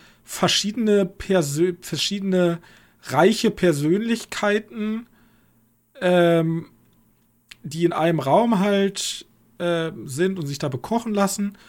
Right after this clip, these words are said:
Und die sind schon so eindimensionale Abziehfiguren von ra-, reichen Arschlöchern. Also sind auch reiche Arschlöcher dabei, aber so typische Abziehsymbole von irgendwelchen reichen Menschen.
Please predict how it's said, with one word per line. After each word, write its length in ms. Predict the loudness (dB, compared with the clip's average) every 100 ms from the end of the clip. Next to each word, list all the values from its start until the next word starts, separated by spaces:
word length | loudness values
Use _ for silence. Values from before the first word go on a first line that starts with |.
| -20 _ _ _
Und 280 | 0 0 -2
die 420 | -4 -4 0 0 -2
sind 400 | -4 -2 -2 -4
schon 420 | -4 -2 0 0
so 240 | -2 -4 -2
eindimensionale 1000 | -2 0 0 -2 -2 -2 0 0 -2 0
Abziehfiguren 1600 | -4 -4 -8 -6 -6 -6 -6 -8 -4 2 4 4 4 4 4
von 640 | -2 -2 0 0 0 -4 -8 _ _ _ _ _ _
ra-, 240 | -4 -2 -2
reichen 380 | -4 -4 -4 -2
Arschlöchern. 640 | 2 2 0 -2 -2 -2
Also 180 | -4 -4
sind 140 | -2
auch 180 | -2 0
reiche 320 | 0 0 0
Arschlöcher 520 | 0 0 -2 -4 -4
dabei, 420 | -6 -4 -2 -2 -6 -18 -14
aber 160 | -6 -4
so 100 | -4
typische 800 | -4 -4 -2 -2 0 2 2 0
Abziehsymbole 1000 | -6 -6 -4 -4 -2 -2 -2 0 0 -2
von 340 | -2 -4 -4
irgendwelchen 400 | -4 -6 -6 -6
reichen 280 | -6 -4 -4
Menschen. 320 | -6 -8 -12